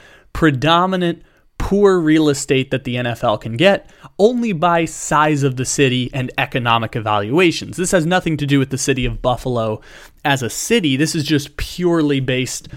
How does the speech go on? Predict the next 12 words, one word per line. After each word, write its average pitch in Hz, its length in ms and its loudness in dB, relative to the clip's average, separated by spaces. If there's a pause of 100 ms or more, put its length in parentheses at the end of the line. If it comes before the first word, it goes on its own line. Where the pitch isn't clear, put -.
(220)
on 135 180 -2 (100)
economic 127 640 -4
evaluations. 120 920 -2
Buffalo 135 580 0 (260)
is 143 220 0
a 139 100 4
smaller 143 760 0
economic 127 600 -2
engine 123 360 -4
of 110 100 -8
a 113 60 -8
city 151 480 2